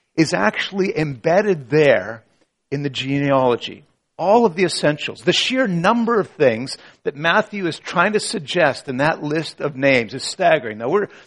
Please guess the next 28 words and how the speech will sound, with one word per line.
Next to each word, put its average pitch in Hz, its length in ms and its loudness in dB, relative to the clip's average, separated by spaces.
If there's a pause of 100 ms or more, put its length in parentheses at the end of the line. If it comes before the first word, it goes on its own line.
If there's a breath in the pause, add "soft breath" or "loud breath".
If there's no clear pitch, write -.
(100)
we're 226 100 -2
just 202 200 -8
gonna 180 180 0
look 160 180 2
at - 100 -4
five. 113 580 0
We'll 127 140 -4
limit 151 280 2
ourselves 131 640 4
to 131 100 -14
that. 107 420 -2 (960)
But 156 80 4
I 170 80 0
think 226 220 -12
you'll 196 120 -8
find 175 500 -8
that 143 260 2
in 202 340 -4
the 180 120 -2
names, 151 540 -2
behind 160 520 -6
the 180 80 0
names 151 340 -6
and 123 100 -6
the - 40 -12
stories, 110 720 -8 (420 soft breath)
there 139 220 4
is 123 280 -2